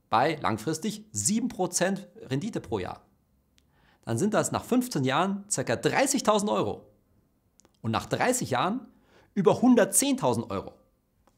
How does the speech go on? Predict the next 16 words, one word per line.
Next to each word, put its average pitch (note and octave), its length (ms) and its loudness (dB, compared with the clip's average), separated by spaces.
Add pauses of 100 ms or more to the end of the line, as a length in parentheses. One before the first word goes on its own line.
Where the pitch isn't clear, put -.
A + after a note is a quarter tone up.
(140)
Hundertzehntausend B3+ 720 2
Euro D#3+ 360 -2
für C4 240 -2
eure A3+ 180 0
Altersvorsorge. A2+ 680 -6 (640)
Da B2 80 -4
lohnt G#3 180 0
sich - 120 -4
schon A#2 160 2
mal F#2 100 2
ab - 120 -8
und A2+ 100 -6
zu A2 100 -6
selbst G#2 280 -4
zu - 80 -8
kochen. - 280 -16